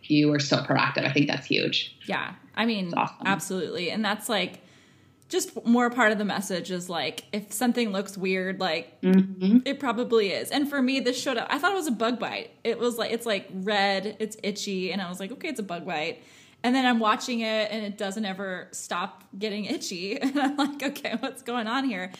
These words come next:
Speaker 1: Yeah.
Speaker 2: And so, yeah, I just, I probably could talk about this for thirty minutes, an
Speaker 1: <laughs>
Speaker 2: hour or two. Um, but yeah.
Speaker 1: We should do an episode all about sun,
Speaker 2: We should.
Speaker 1: honestly.
Speaker 2: We really should. Because, yeah, like you said, there, the sun is a powerful,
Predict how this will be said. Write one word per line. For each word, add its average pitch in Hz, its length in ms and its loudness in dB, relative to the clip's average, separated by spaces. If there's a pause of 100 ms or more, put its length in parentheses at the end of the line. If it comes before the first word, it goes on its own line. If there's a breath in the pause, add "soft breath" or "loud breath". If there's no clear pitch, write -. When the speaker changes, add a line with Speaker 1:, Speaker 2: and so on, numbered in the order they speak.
(140 loud breath)
Speaker 1:
Yeah. 160 280 8
Speaker 2:
And - 100 2
so, 240 320 0
yeah, 175 420 -4
I 220 120 0
just, 190 480 -8 (160)
I 208 520 0 (340)
probably 226 380 -4
could 240 160 -6
talk 190 200 -6
about - 260 -10
this - 160 -10
for 190 160 -14
thirty - 300 -10
minutes, - 500 -12 (400)
an - 80 -12
Speaker 1:
<laughs> - 40 2
Speaker 2:
hour 196 460 12
or - 20 -10
two. 196 540 -6 (440 loud breath)
Um, 165 600 -4
but 175 320 -4
yeah. 214 80 6
Speaker 1:
We 226 40 10
should - 120 6
do 339 80 10
an 294 80 12
episode 277 280 8
all 220 200 6
about 233 240 4
sun, 208 340 4
Speaker 2:
We 269 140 -4
should. 185 140 -2
Speaker 1:
honestly. 160 340 2
Speaker 2:
We 262 100 -2
really 339 240 -6
should. 285 380 -4
Because, 311 320 -8
yeah, 339 200 0
like 277 200 -4
you 311 80 -6
said, 302 240 -6
there, 285 260 -6 (300 soft breath)
the 254 80 -6
sun 285 280 -4
is 294 140 -4
a 202 80 -4
powerful, 220 800 -6